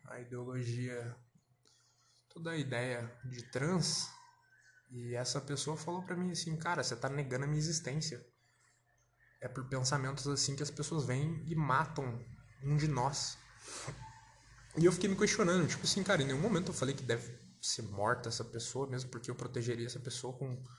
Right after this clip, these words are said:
unhas e dentes, porque eu gosto dela, a gente é amigo há muitos anos." Mas eu não concordar com essa ideia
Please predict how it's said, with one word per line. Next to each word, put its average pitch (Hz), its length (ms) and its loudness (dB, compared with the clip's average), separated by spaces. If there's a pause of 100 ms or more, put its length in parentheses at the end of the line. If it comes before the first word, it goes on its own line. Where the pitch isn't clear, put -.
(380)
unhas 127 280 0
e 143 40 0
dentes, 120 300 -2
porque - 280 -6
eu 139 60 -4
gosto 131 420 -2
dela, 113 280 0
a 117 60 -4
gente 113 240 -2
é - 20 2
amigo 117 240 -2
há 123 60 -4
muitos 123 480 -2
anos." 123 360 -2 (2250)
Mas 233 200 0
eu 240 100 -2
não 240 160 2
concordar 147 1120 4 (400)
com 117 240 -2
essa 113 360 0
ideia 104 680 0